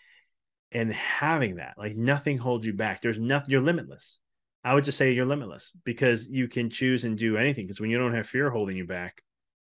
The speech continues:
what's gonna hold you then? Nothing. And, and like I said earlier, fear is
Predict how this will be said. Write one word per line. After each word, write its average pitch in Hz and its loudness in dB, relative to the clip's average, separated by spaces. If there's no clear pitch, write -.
what's 139 -4
gonna 127 0
hold 117 0
you 117 2
then? 127 -2
Nothing. 139 -10
And, 117 0
and 120 2
like 120 4
I 117 2
said 120 4
earlier, 127 6
fear 127 2
is 107 0